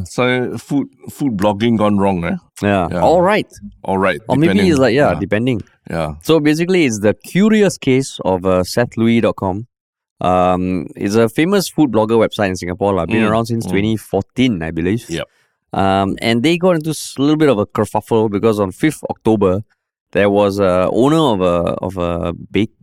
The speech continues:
Speaker 2: a cafe, I believe,
Speaker 1: Mm.
Speaker 2: um, who posted, um, a screenshot from an email that she got from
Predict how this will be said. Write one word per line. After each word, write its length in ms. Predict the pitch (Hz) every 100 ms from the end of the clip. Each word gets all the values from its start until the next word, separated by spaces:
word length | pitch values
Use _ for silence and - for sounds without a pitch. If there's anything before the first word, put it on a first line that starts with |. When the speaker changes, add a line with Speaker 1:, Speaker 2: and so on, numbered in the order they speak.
| -
Speaker 2:
a 100 | -
cafe, 520 | - 95 - 120 139 147
I 80 |
believe, 340 | 123 127 160 185 - _
Speaker 1:
Mm. 340 | 110 107 80 69
Speaker 2:
um, 280 | 92 95 104
who 160 | 107
posted, 520 | - 117 - - 139 - -
um, 540 | 87 90 87 85 85 -
a 80 | -
screenshot 600 | 85 - 139 143 - 143
from 120 | 110
an 100 | 92 76
email 340 | 101 110 117
that 120 | 101
she 160 | - 92
got 260 | 92 107 90
from 380 | - 87 85